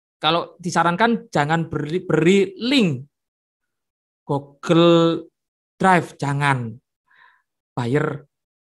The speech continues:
nggak suka itu. Jadi masukkan informasi secara visual, gambar, video. "Pak, saya punya link YouTube." Jangan linknya yang dimasukkan, tapi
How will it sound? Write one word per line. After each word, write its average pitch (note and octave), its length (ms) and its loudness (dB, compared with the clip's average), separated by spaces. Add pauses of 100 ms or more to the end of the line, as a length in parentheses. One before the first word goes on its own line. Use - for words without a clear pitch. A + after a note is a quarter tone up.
(120)
nggak C3+ 220 -6 (260)
suka C#3+ 320 -4
itu. B2 400 -6 (240)
Jadi D3+ 480 -4
masukkan F#3 560 -2
informasi F3 560 -2
secara E3 240 -2
visual, E3 580 -4
gambar, D#3 540 0
video. E3+ 640 -2 (880)
"Pak, - 240 0
saya B3+ 80 2
punya C4 260 0
link C4 220 2
YouTube." A#3 400 2 (680)
Jangan D#3+ 320 0
linknya G#3 380 0
yang F3 80 -2
dimasukkan, D#3 680 -4 (600)
tapi G3+ 800 -4